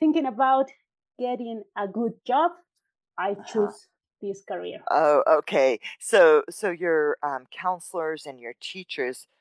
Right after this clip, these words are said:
Speaker 2: recommended that you go into the field of mechatronics because, uh, there was so much opportunity and, uh, easy to find a job in this area.
Speaker 1: Yes, definitely.
Speaker 2: Okay. So you studied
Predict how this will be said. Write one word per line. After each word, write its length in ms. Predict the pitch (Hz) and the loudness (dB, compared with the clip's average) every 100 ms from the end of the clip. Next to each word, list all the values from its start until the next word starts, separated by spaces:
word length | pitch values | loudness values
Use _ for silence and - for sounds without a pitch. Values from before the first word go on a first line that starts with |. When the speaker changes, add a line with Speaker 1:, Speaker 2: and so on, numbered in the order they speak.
| _ | _
Speaker 2:
recommended 640 | 139 135 - 127 120 127 110 | -2 -2 -4 -8 -6 -8 0
that 160 | 123 - | 0 0
you 160 | 135 | -4
go 220 | - 123 | -2 -2
into 220 | 110 127 _ | -2 -8 _
the 80 | 120 | -20
field 280 | - 123 120 | -10 -8 -8
of 120 | 98 | -8
mechatronics 680 | 120 113 120 - 107 92 - | -8 -8 -8 -6 -6 -6 -14
because, 600 | - - - 117 104 - - | -16 -12 -2 0 0 -4 -6
uh, 140 | - 101 | -2 -2
there 140 | 127 | -2
was 120 | 123 | -4
so 140 | - 147 | -4 -4
much 240 | 120 - - | -2 -4 -2
opportunity 1040 | 120 - 127 - 135 113 113 104 101 113 _ - | -2 -4 -10 -10 -12 -10 -10 -12 -14 -20 _ -12
and, 340 | 101 92 101 _ _ _ _ | -6 -6 -8 _ _ _ _
uh, 220 | 107 85 - | -2 0 -4
easy 260 | - 143 120 | -10 -12 -12
to 80 | 120 | -12
find 240 | - 113 98 | -8 -6 -8
a 60 | |
job 420 | - 95 64 82 - _ - | -6 -4 0 -2 -4 _ -18
in 160 | 90 | -18
this 200 | 85 - | -18 -12
area. 440 | 78 78 60 65 - _ _ _ _ _ _ _ _ _ | -10 -8 -8 -10 -12 _ _ _ _ _ _ _ _ _
Speaker 1:
Yes, 500 | 214 226 220 - - _ _ | 2 4 2 -4 -20 _ _
definitely. 760 | 208 214 196 190 185 190 185 _ _ _ _ _ - | 0 0 -2 -6 -4 -6 -6 _ _ _ _ _ 0
Speaker 2:
Okay. 500 | 156 - 139 135 165 _ | 0 0 0 0 -2 _
So 160 | - 254 | -2 -2
you 240 | 233 269 | 0 -4
studied 640 | - - 247 254 269 269 | -4 -2 0 0 -4 -4